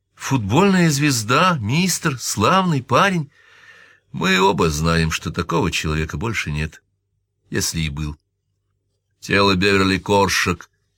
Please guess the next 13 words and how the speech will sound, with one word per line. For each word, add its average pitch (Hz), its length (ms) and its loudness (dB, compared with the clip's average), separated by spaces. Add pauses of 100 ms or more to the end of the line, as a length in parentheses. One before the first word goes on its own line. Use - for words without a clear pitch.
(120)
тому 80 280 -2
доказательство. 78 960 -4 (2000)
Но 95 260 2
он 98 100 0
получил 104 520 0
стипендию 156 960 0
в 156 100 -2
Нотр-Дам, 156 840 0
Джой, 104 600 0 (600)
и 117 100 0
я 123 440 4
не 143 200 2
думаю, 160 560 2